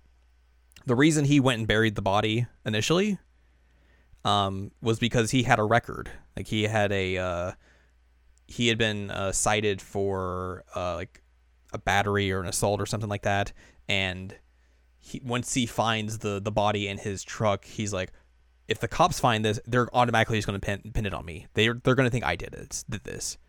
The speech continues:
So I need to get rid of this." Um, and then, like, later on, once you, we talk to him in, like, in the jail interview room, he's like, "That was a real dumb idea, but, like, I didn't really,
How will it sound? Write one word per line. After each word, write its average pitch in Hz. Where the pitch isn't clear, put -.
So -
I 110
need 113
to 107
get 104
rid 101
of 95
this." 85
Um, 90
and 123
then, 120
like, 117
later 123
on, 113
once 107
you, 104
we 110
talk 104
to 113
him 101
in, 98
like, 101
in 104
the 101
jail 95
interview 95
room, 95
he's -
like, 95
"That 233
was 233
a 202
real 196
dumb 165
idea, 143
but, 117
like, 113
I 127
didn't 131
really, 127